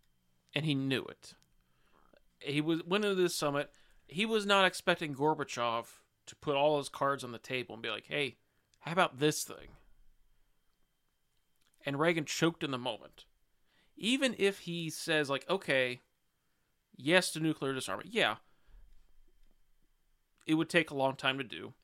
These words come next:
Somebody else may come in and, and reverse it. But if you get, like,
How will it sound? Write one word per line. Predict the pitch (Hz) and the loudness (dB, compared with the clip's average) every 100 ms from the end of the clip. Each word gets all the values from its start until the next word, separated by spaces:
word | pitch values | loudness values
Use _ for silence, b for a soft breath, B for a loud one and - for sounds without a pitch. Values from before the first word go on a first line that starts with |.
| _ _ _ - | _ _ _ -12
Somebody | - 143 143 | -6 -2 0
else | 139 139 | 0 0
may | 139 | -6
come | - 135 | -4 -4
in | 131 | -2
and, | 123 113 - | -4 -8 -8
and | 123 113 | -8 -8
reverse | 113 113 104 - | -12 -12 -10 -12
it. | - - _ _ _ _ _ _ _ _ _ _ _ _ _ _ _ _ _ | -14 -20 _ _ _ _ _ _ _ _ _ _ _ _ _ _ _ _ _
But | 151 156 | 0 2
if | 165 | 0
you | |
get, | 170 233 - | -2 -4 -2
like, | 147 135 | -4 -4